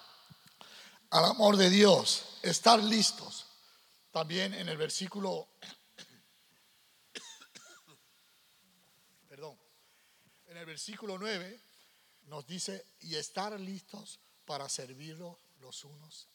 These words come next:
a los otros. Abran las puertas de su hogar con alegría al que necesite un plato de comida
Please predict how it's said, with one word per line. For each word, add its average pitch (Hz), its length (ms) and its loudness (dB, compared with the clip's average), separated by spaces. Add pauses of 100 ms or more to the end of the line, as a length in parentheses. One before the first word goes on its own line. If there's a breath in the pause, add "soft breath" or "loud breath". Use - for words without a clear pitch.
a 113 100 -20
los - 220 -14
otros. - 500 -20 (320 soft breath)
Abran 185 460 -8
las 156 100 -8
puertas 165 460 -10
de 151 80 -16
su - 160 -12
hogar 156 260 -16
con 147 160 -14
alegría 131 480 -14
al 139 80 -14
que 127 140 -16
necesite 120 520 -14
un 139 80 -20
plato 143 360 -16
de 127 100 -16
comida 120 560 -20